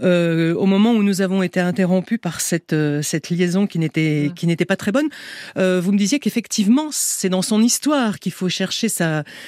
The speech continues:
Speaker 1: sa vocation, euh, de, de juriste, de, sa vocation d'avocat,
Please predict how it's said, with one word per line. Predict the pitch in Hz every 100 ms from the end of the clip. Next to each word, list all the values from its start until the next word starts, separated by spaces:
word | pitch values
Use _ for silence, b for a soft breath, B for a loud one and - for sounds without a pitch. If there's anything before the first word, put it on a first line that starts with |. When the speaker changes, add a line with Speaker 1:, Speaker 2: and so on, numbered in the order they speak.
| B
Speaker 1:
sa | - 202
vocation, | 180 202 202 185 - - 208 202 165
euh, | 156 151
de, | 143 147 147
de | 143
juriste, | 151 151 170 349 - -
de, | 165 147
sa | - - 151
vocation | 165 160 151 - 180 165 156
d'avocat, | 170 170 185 277